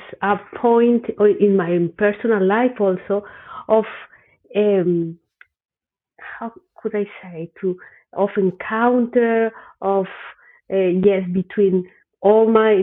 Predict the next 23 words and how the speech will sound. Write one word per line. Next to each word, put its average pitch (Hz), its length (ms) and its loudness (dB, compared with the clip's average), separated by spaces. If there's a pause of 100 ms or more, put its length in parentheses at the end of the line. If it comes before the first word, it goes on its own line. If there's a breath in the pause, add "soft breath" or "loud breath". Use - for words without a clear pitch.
(140)
different 202 760 2
interests 220 680 2
and 170 220 0
loves, 202 440 2 (200)
that 170 180 -2
my 160 200 0
love 165 200 -2 (100)
for 175 120 -4
music, 220 680 0
my 180 160 -4
love 170 300 0
for 175 240 -2
history, 254 400 0
because 175 320 -6
I'm 156 180 -10
a 151 100 -10
musicologist, 196 880 -4 (580 loud breath)
my 202 180 2
love 196 340 4
for, 185 480 0 (380)
um, 160 680 -8 (440)
health 214 340 0 (380)
professions. 233 760 -2